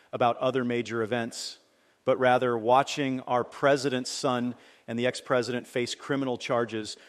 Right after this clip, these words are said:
witnessing a rise in anti-Semitism take hold across the U S and Europe with no obvious paths to de-escalation, seeing a state governor debate on behalf of his president and fill in as a proxy for that president on a major diplomatic visit,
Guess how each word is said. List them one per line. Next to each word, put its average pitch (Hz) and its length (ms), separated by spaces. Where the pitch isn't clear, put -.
witnessing 139 480
a 123 80
rise 120 380
in 123 100
anti-Semitism 117 920
take 117 260
hold 117 260
across 113 380
the 113 120
U 113 240
S 113 240
and 110 120
Europe 117 400
with 123 160
no 127 360
obvious 127 500
paths 120 460
to 120 160
de-escalation, 123 920
seeing 127 440
a - 20
state 131 320
governor 127 420
debate 120 460
on 117 160
behalf 117 400
of 110 140
his 117 160
president 123 520
and 113 160
fill 123 280
in 123 160
as 113 120
a 113 60
proxy 127 580
for 123 160
that 113 220
president 120 480
on 113 160
a 113 40
major 120 360
diplomatic 117 640
visit, 110 480